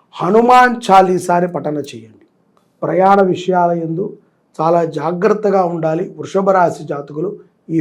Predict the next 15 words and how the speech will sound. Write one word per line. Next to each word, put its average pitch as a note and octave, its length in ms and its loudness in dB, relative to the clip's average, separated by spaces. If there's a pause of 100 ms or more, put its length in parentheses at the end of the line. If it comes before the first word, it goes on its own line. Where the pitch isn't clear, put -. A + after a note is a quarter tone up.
ఫిబ్రవరి C#3+ 500 -6
మాసంలో. A2 420 -20 (1000)
అలాగే G#3 380 6 (800)
రాజకీయ A3 720 4 (120)
రంగంలో A3 460 6 (140)
ఉన్నటువంటి F#3+ 540 2
వారికి E3+ 340 2 (880)
ప్రజాదరణ A3+ 680 6 (120)
పెరిగేటువంటి F3 640 -2
సందర్భాలు D#3+ 580 -4
కూడా D3 220 -6
గోచరిస్తున్నాయి. A2 720 -18 (920)
ఇక్కడ A3+ 240 4 (920)
వీళ్ళు G3 340 0 (640)
స్వతంత్రంగా A#3+ 1000 6